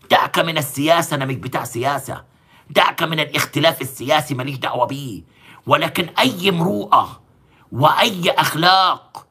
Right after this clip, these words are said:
وأي تعاليم وأي لبن قذر رضعتوه يخليك تتمنى الشر للناس.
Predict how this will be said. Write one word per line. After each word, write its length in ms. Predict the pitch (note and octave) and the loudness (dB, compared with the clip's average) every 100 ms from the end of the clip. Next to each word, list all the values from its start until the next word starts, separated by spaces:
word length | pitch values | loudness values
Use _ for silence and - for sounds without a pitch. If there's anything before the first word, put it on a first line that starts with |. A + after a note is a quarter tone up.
| _ _ _ | _ _ _
وأي 600 | A#2+ D3 G3 A3+ F#3+ F3+ | 2 4 4 0 0 -2
تعاليم 1120 | D#3+ E3+ - E3 F#3+ G3+ G3 D#3+ B2+ F#2+ E2 - - - - | 2 2 4 2 -2 -6 -6 -6 -10 -10 -12 -18 -20 -20 -4
وأي 840 | C3+ D#3+ - A#3 A3 F3+ D3+ F3 | 2 2 4 0 0 -8 -4 0
لبن 500 | F3+ G#3+ G3+ F#3+ D#3+ | 2 2 2 0 -2
قذر 800 | - G#3 B3+ - G#3 D#3+ - - - _ - | -2 2 2 2 -6 -4 -8 -14 -20 _ -4
رضعتوه 1000 | F3 D#3 - C3+ G3 A#3+ A#3 F#3 G#2+ - _ - | -2 0 -2 -2 -6 -6 -4 -4 -4 -8 _ -10
يخليك 560 | C3+ - D3 D3 F#3+ - | -6 -4 -4 -4 -6 -6
تتمنى 460 | C#3 D3 E3 D#3+ | -8 -6 -6 -8
الشر 360 | C3+ - D3+ C3 | -10 -6 -6 -6
للناس. 640 | A#2 B2 A#2+ - - - | -10 -10 -12 -12 -20 -20